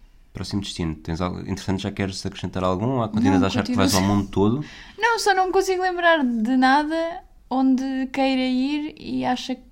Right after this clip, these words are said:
Speaker 2: acho que não vá, vá, mas, hum, diz-me tu. Pode
Speaker 1: Coreia
Speaker 2: ser.
Speaker 1: do Norte. As pessoas não estão a ver a tua
Speaker 2: Ok.
Speaker 1: reação, porque isto ainda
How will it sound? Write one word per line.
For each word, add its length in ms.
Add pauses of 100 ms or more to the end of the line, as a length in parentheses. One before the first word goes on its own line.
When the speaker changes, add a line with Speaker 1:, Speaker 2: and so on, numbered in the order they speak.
Speaker 2:
acho 380
que 100
não 380
vá, 540
vá, 60
mas, 380
hum, 560
diz-me 280
tu. 160 (420)
Pode 100
Speaker 1:
Coreia 180
Speaker 2:
ser. 60
Speaker 1:
do 40
Norte. 300 (3000)
As 200
pessoas 200
não 80
estão 160
a 40
ver 100
a 60
tua 100
Speaker 2:
Ok. 80
Speaker 1:
reação, 320
porque 160
isto 140
ainda 100